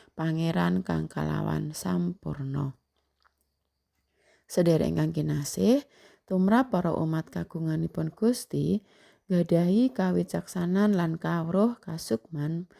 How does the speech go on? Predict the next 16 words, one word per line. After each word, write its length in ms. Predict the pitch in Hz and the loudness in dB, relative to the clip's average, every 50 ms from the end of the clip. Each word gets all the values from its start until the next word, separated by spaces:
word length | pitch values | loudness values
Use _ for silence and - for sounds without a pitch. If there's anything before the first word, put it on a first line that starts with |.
| - - - _ - | -20 -20 -20 _ -8
menika 400 | - 170 165 160 160 - 202 208 | -4 -2 -2 -2 -2 0 0 0
pancen 480 | 208 - 190 175 165 - 175 170 170 180 | 0 0 -2 -4 -2 -2 -4 -4 -4 -4
saestu 600 | - - - - 165 - - - 208 208 202 196 | -6 -6 -4 -4 -6 -6 -6 -4 -2 -2 -2 -2
dipun 520 | - - 156 - - 156 151 151 156 - | -4 -6 -8 -6 -4 -4 -4 -4 -4 -6
betahaken. 800 | - 147 _ - 151 147 151 147 143 143 - - 147 143 139 143 - _ _ _ _ _ - - - - - _ | -8 -8 _ -6 -6 -6 -6 -6 -8 -10 -8 -6 -4 -4 -4 -4 -8 _ _ _ _ _ -20 -20 -20 -20 -20 _
Mekaten 480 | - - - - 151 147 - - 135 - | -12 -6 -2 0 0 0 0 -2 -4 -2
ugi 560 | - 143 147 - _ - 196 202 247 320 - | -2 -4 -6 -6 _ -2 2 4 4 4 2
brayat 400 | - 190 170 156 160 160 165 - | 0 -2 -2 0 0 -2 -2 -4
ingkang 480 | - 156 160 160 - 156 156 165 180 - _ _ - _ _ _ | -6 -6 -6 -4 -2 -2 -2 -2 -4 -6 _ _ -20 _ _ _
katunggilaken 880 | - 160 160 - - 190 220 226 233 233 226 226 226 - 220 220 214 | -10 -10 -8 -6 -2 0 2 2 4 4 2 2 2 0 0 0 2
dening 240 | 233 220 208 202 202 | 2 4 4 2 2
Gusti. 640 | 208 - - 160 156 - - _ - 135 131 139 139 _ _ _ _ _ _ | 0 -2 -6 -10 -8 -10 -12 _ -6 -4 -4 -6 -6 _ _ _ _ _ _
Saben 480 | _ - - 180 160 - - 156 156 151 | _ -8 -4 -4 -2 -2 -2 -2 -2 -2
brayat 640 | - 165 160 151 151 151 156 170 214 190 - - - | -2 0 0 2 2 2 4 4 4 2 2 -2 -6
kedah 400 | - 160 - - 160 156 160 165 | -8 -6 -6 -4 -2 -2 -2 0
ngupadi 800 | 208 240 277 - - 247 226 214 - - - 156 151 165 190 | 0 -2 -2 -2 0 0 0 0 -2 -4 -4 -2 2 2 4